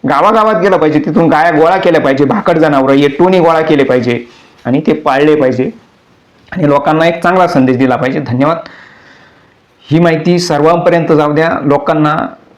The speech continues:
ही जी काही, अ, माहिती आहे, जी या बीपी एक्सपोर्ट कंपन्या, स्मृती इराणीचं रेस्टॉरंट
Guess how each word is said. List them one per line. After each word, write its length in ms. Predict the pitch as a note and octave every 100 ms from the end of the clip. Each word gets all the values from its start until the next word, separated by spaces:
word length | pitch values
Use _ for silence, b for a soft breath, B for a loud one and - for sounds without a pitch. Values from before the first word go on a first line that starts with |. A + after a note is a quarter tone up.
| _ -
ही 180 | C#3 C#3+
जी 140 | E3+
काही, 500 | E3 E3+ E3+ F3 - E3+
अ, 60 | C#3 C3+ B2+ A#2+ C3
माहिती 380 | C3+ D3+ D#3
आहे, 300 | D3+ A#2 A2+ B B - B2+
जी 160 | B2+
या 260 | B2+ B2+ A#2+
बीपी 300 | A#2 D3+ D3+
एक्सपोर्ट 360 | D3 - C#3
कंपन्या, 520 | - C3 C3+ B2 A#2+ A#2+
स्मृती 400 | C#3 C3+ D3 C#3+
इराणीचं 340 | C#3+ C#3+ D3
रेस्टॉरंट 680 | C3+ C3+ C#3 C3 B2+ B2